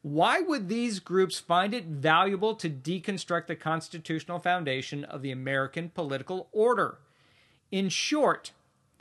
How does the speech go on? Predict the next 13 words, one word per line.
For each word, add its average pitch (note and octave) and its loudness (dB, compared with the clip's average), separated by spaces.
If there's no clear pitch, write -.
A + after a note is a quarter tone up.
under F3+ 2
normal A3 4
circumstances, E3 2
American F#3 0
culture, E3 -2
that E3 -2
is F3+ 0
the F#3+ -6
existing G3+ -2
hegemony, D3+ -2
replicates A#3 4
American F#3+ 2
capitalism G3+ 0